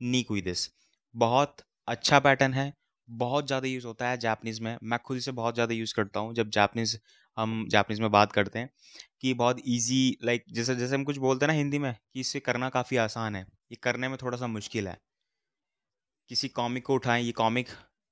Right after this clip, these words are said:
पढ़ने के लिए बहुत ईजी है। कोई, कोई भी न्यूज़पेपर उठाएं कि ये न्यूज़पेपर पढ़ने के लिए थोड़ा, अ, टफ है, थोड़ा डिफिकल्ट है। तो easy and difficulties बता-, बताने के लिए हम इस पैटर्न को यूज़ करते हैं,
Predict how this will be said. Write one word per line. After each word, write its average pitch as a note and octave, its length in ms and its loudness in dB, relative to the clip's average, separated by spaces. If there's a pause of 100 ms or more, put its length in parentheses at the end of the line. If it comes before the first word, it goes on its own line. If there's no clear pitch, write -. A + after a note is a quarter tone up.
(260)
पढ़ने A#2+ 280 -4
के B2+ 60 -4
लिए B2+ 120 0
बहुत A2+ 280 -4
ईजी A2+ 300 -4
है। A2 280 -4 (560)
कोई, B2+ 460 -2
कोई D#3+ 220 0
भी D#3+ 200 2
न्यूज़पेपर B2+ 420 -4
उठाएं B2 340 -2
कि B2 100 -10
ये B2 140 -4
न्यूज़पेपर A#2+ 320 -6
पढ़ने A#2 280 -2
के A#2+ 80 -6
लिए A#2 100 -12
थोड़ा, A#2 120 -4 (260)
अ, - 200 -12 (320)
टफ A#2+ 240 -2
है, A2+ 220 2
थोड़ा A2 340 -8
डिफिकल्ट A2 460 0
है। G#2+ 180 0 (500)
तो - 300 2 (120)
easy C#3 240 4
and E3+ 220 6
difficulties C#3+ 500 4
बता-, B2 280 0
बताने A#2+ 360 2
के C3+ 100 -2
लिए C#3 140 2
हम C#3 120 0
इस - 80 -10
पैटर्न A2 300 0
को A2 60 -2
यूज़ G#2 200 -4
करते F#2 240 -2
हैं, F#2 140 -12